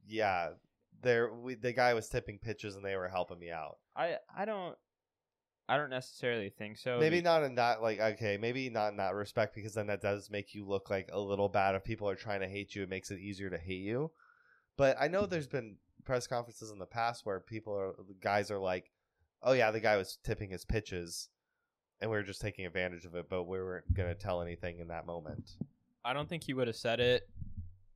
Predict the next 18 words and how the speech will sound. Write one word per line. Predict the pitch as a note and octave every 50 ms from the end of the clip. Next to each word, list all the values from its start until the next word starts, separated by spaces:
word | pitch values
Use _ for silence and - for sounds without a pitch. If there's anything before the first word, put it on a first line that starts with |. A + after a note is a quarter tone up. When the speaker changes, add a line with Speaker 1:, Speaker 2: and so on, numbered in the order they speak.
| _ _ _ _ _ _ -
Speaker 2:
this | G#2 A2 G#2+ - -
early | A#2+ A#2 A2+ A#2 A#2+ A#2
in | A2+
the | A2+ A2
season | - - A#2 A#2 A2 A#2 B2 C3 C#3+ D#3 - -
against | B2 A2+ A#2+ A#2+ A2+ A2 - -
the | A2+
Blue | A2+ B2 B2+ B2+
Jays, | A#2+ C#3+ C#3+ D#3+ E3+ F3+ -
a | - - A#2+
Speaker 1:
That's | - G2 G2 B2
Speaker 2:
team | B2 A#2
that | A#2
Speaker 1:
true. | G#2+ F#2+ G#2+
Speaker 2:
they | A2+
could | C#3 - - C3 B2+ A#2+
play, | - C3 A#2 A#2 A#2+ A#2 - - _
that | G2 A#2 A2+ -